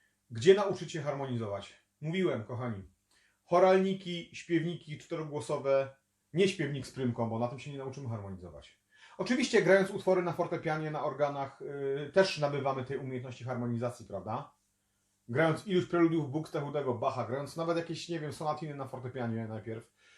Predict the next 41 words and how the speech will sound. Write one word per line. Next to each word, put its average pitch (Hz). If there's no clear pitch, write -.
czy 175
inne 165
utwory, 165
no, 175
słyszymy, 180
harmonia 160
klasyczna, 135
y, 120
barokowa, 135
y, 123
romantyczna 165
i 135
tak 127
dalej. 123
I 190
nie 220
ma 214
bata, 165
żeby 147
ktoś, 170
przynajmniej 175
średnio 180
zdolny 160
muzycznie, 147
kto 123
zagra, 135
nie 139
wiem, 120
sto -
utworów 147
organowych 127
w 117
życiu 131
i, 127
nie 131
wiem, 113
osiemdziesiąt 139
albo 123
sto 131
dwadzieścia 123
fortepianowych, 123